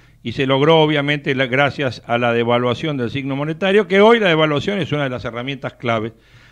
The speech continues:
de la política económica, el control de gasto público corriente y la fuerte baja que ha habido en el gasto de capital.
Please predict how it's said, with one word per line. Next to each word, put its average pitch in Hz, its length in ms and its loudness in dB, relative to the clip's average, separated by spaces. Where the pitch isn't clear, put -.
de 202 180 4
la 185 140 4
política 151 480 0
económica, 147 600 0
el 175 260 2
control 156 420 2
de 139 140 2
gasto 139 320 0
público 143 420 -4
corriente 135 600 -4
y 147 140 -2
la 147 100 6
fuerte 170 460 2
baja 147 320 2
que 135 80 0
ha - 20 2
habido 135 300 0
en 123 80 -4
el 117 100 -6
gasto 120 320 -2
de 110 140 -4
capital. 95 500 -8